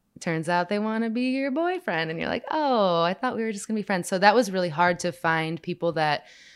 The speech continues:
wanted to make genuine connections, um, and that didn't just view you as a foreigner who was visiting and looking to have, like, a quick fling, fun time, right? Um, so it actually took a while for me to feel like I had a community there.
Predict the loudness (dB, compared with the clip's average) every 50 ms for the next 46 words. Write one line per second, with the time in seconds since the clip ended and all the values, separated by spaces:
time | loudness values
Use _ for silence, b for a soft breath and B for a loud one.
0 | B B B B -2 0 0 0 0 -4 -6 -8 -10 -8 -6 -4 -4 -4 -2 -4
1 | -4 -4 -6 -6 -6 -6 -6 -6 -4 -2 -2 0 0 -2 -2 -4 -8 B B B
2 | B B B B -2 0 0 0 -2 -2 -6 -8 -10 -12 -14 -16 _ -6 -4 -2
3 | 0 -2 -2 -2 -2 -2 -2 -2 -4 -8 -10 -8 -8 -8 -6 -6 -4 -6 -6 -6
4 | -8 -10 -8 -6 -6 -4 -4 -4 -4 -6 -6 -6 -8 -8 -8 -8 -8 -8 -8 -6
5 | -6 -6 -6 -8 -6 -6 -6 -6 -6 -6 -8 -6 -4 -2 -2 -2 -2 -4 -6 -12
6 | -20 _ _ _ _ _ _ _ -8 -8 -6 -8 -8 -6 -6 -6 -6 -8 -8 -6
7 | -4 -2 -2 -2 -4 -6 -8 -10 -10 -8 -8 -8 -8 -6 -6 -6 -6 -6 -6 -6
8 | -6 -6 -6 -8 -10 B B B B B B B 0 2 2 2 0 -2 -4 -8
9 | -6 -2 0 0 0 2 0 0 0 -2 -4 -2 -2 -2 -4 -2 -2 -2 -2 0
10 | -2 0 0 0 0 0 -2 -2 0 0 0 -2 -4 _ _ _ _ _ -6 -2
11 | 0 0 2 0 0 -2 -6 -10 -6 -4 -2 0 0 0 0 0 0 -2 -2 -4
12 | -4 -2 -2 0 0 -2 -4 -4 -6 -8 -8 -6 -4 -4 -4 -2 -2 -2 -2 -2
13 | -2 -2 -4 -4